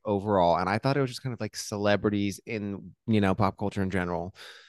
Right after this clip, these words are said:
So I was like, it didn't seem terrible. Um, well, one for one.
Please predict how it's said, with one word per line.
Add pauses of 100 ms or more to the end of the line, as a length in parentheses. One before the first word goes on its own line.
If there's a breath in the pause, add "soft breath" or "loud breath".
(140 loud breath)
So
I
was
like,
it
didn't
seem
terrible. (240)
Um,
well,
one
for
one.